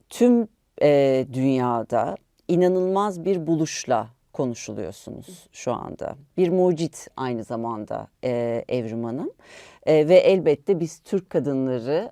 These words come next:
olarak da onun özellikle başarısından dolayı gurur duyuyoruz ve o yüzden de, e, sizinle de tanıştırmak istedik.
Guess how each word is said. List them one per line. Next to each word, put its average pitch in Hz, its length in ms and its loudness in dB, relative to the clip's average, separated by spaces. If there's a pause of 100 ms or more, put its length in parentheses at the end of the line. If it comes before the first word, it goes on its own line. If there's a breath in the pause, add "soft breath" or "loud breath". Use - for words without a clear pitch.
olarak 127 500 -2
da 202 120 -2 (140)
onun 147 400 0
özellikle 127 580 -4
başarısından 123 800 -4
dolayı 120 320 -6
gurur 147 320 -2
duyuyoruz 180 380 0
ve 175 100 2
o 165 140 2
yüzden 139 460 -2
de, 120 200 0 (300 loud breath)
e, 143 160 2
sizinle 151 500 0
de 127 80 0
tanıştırmak 143 720 -4
istedik. - 580 -8